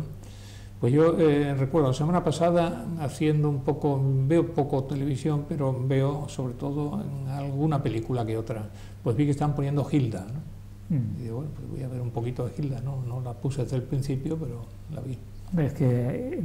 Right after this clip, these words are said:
Speaker 2: Rita Hayworth y Glenn Ford en esa película, esos son iconos de la cultura del siglo
Speaker 1: Efectivamente,
Speaker 2: veinte.
Speaker 1: y además muchas veces el otro día habla, eh, oí hablar en la radio, eh, que, bueno, Rita era Margarita Cansino.
Speaker 2: Margarita Cansino, sí,
Speaker 1: Cansino.
Speaker 2: de origen español, su padre
Speaker 1: Sí.
Speaker 2: era bailarín.
Speaker 1: Sí, sí, sí.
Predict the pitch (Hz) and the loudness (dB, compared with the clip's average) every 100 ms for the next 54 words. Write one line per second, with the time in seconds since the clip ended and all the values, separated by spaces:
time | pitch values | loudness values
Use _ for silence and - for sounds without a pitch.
0 | 120 123 135 110 143 131 131 123 127 123 | 0 2 2 4 4 6 4 4 2 2
1 | 151 135 123 - 135 127 139 139 135 - | 2 2 2 2 2 2 4 2 0 -4
2 | - - - 151 135 - 135 - 139 139 | -8 -6 -4 0 0 2 0 2 2 4
3 | 120 123 120 110 - 127 127 110 139 127 | 2 2 2 0 2 4 4 4 2 4
4 | 127 135 165 139 117 107 110 117 120 123 | 6 6 4 0 -2 -4 -4 -2 -2 -2
5 | 123 127 117 110 120 131 131 131 135 135 | -2 -2 0 0 0 0 0 0 0 2
6 | 135 135 143 135 139 131 127 143 151 131 | 4 4 4 2 0 -2 -2 2 2 2
7 | 135 131 131 127 139 156 147 160 156 131 | 2 2 0 0 2 2 4 2 2 -2
8 | - - 104 120 151 117 120 127 143 156 | -4 -10 -10 -6 -4 -2 0 0 0 0
9 | 160 131 131 123 120 135 135 123 156 127 | 0 0 2 2 2 0 0 0 4 6
10 | 131 135 135 135 - 175 135 - 147 170 | 6 6 4 2 2 2 2 0 2 2
11 | 160 - 120 123 135 120 - 120 131 180 | 2 2 2 2 2 0 0 0 4 4
12 | 180 147 127 120 123 120 120 113 110 120 | 2 2 2 4 4 2 2 2 2 2
13 | 175 180 - - - - 143 165 165 147 | 2 0 -4 -14 -14 -4 2 2 2 -2
14 | 139 131 123 | -2 -4 -6